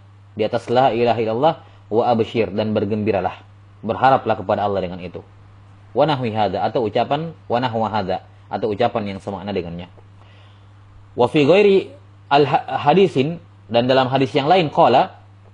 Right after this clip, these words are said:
faqala Al-Hasan. Di hadis lain disebutkan, dalam riwayat lain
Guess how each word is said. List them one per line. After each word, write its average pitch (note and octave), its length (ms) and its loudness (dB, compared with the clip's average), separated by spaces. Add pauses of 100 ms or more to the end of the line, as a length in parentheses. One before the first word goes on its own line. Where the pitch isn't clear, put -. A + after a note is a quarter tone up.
(400)
faqala F3+ 400 4
Al-Hasan. D#3+ 480 0 (800)
Di G#2+ 100 -4
hadis A#2 300 -2
lain D#3 160 4
disebutkan, C#3+ 480 -2
dalam B2 240 0
riwayat B2 240 2
lain B2 400 -2